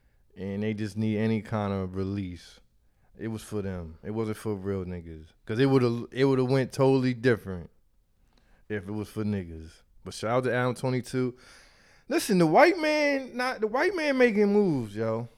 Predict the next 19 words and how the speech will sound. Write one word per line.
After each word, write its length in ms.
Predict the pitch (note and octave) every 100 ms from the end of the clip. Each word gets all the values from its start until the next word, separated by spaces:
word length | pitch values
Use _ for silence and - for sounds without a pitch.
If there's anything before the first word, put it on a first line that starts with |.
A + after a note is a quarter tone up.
| _ _ _ _ -
I, 60 |
I, 440 | F3 E3+ F#3 E3+ F3+
I 20 |
gotta 240 | F3+ F3+ E3
give 180 | D3
him 160 | A#2+ A#2
that. 280 | A2 F#2+ D#2+ - - - _ _ - - - - - - -
So 80 | -
shout 360 | - C3+ C3+ C3
out, 60 |
shout 140 | - D#3+ E3
out 60 | D#3+
to 80 | A#2+
them. 280 | A2+ G#2+
Um, 420 | G#2 G2+ G2+ F#2+ G2 _ _ _ _ _ _ - - - - - _ _ _ _ _ _ _ -
they 120 | A2+
pulled 320 | - A2 G2
it 160 | F#2 F2+
off. 240 | F2 E2+